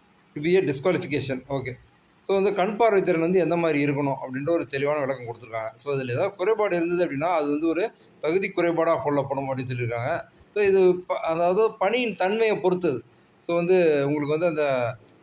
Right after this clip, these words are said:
ஆ, கெமிஸ்ட்ரி கிரேட் ஒன்னு, overseer, so இது மாதிரி இதெல்லாம் வந்து களப்பணி சார்ந்த ஒரு வேலை அப்படின்றதுனால உங்களுக்கு கண் பார்வை திறன் வந்து தெளிவா இருக்கணும் அப்படின்ற அந்த ஒரு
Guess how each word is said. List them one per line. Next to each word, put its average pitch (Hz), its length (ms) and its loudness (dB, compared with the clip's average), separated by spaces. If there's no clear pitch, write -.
ஆ, 127 80 -2
கெமிஸ்ட்ரி 165 520 -2
கிரேட் 151 200 0
ஒன்னு, 151 440 0
overseer, 160 420 0
so 180 180 0
இது 180 120 4
மாதிரி 180 260 0
இதெல்லாம் 185 260 0
வந்து 190 180 -2
களப்பணி 180 300 -2
சார்ந்த 160 300 -2
ஒரு 147 320 0
வேலை 165 220 0
அப்படின்றதுனால 151 400 0
உங்களுக்கு 175 380 -2
கண் 175 240 -4
பார்வை 170 280 0
திறன் 147 260 -2
வந்து 139 360 0
தெளிவா 147 260 2
இருக்கணும் 135 240 -2
அப்படின்ற 135 320 0
அந்த 120 220 0
ஒரு 113 440 -2